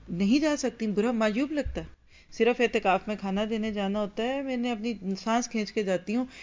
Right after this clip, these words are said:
कि कोई कहेगा, "ये औरत मस्जिद में क्या कर रही है?" रिवाज नहीं है,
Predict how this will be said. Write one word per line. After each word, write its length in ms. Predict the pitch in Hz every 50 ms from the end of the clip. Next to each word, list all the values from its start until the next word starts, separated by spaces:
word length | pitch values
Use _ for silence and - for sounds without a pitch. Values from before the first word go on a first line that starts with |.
| - - -
कि 80 | 208
कोई 160 | 208 220 220
कहेगा, 260 | 208 220 208 208 220 226
"ये 120 | 226 220
औरत 300 | 214 196 196 208 202 220
मस्जिद 240 | 220 202 190 208 202
में 160 | 208 202 190
क्या 140 | 202 190 180
कर 180 | 185 175 165
रही 200 | 160 160 165 170
है?" 100 | 165 160 - - - - - - - - - - - - - -
रिवाज 420 | 202 202 196 208 220 214 - -
नहीं 220 | 190 175 156 151
है, 80 | 165 160